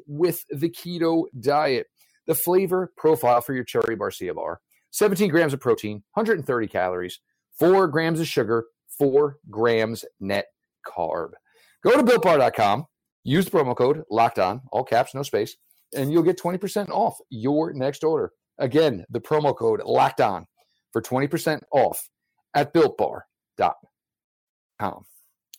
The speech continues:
Corey, we talk about all this, and it's great. We get so passionate during the draft process. We're a month away.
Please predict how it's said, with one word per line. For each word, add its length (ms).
Corey, 320
we 120
talk 260
about 220
all 140
this, 280
and 200
it's 120
great. 300
We 140
get 240
so 320
passionate 560
during 640
the 100
draft 300
process. 500
We're 140
a 40
month 220
away. 380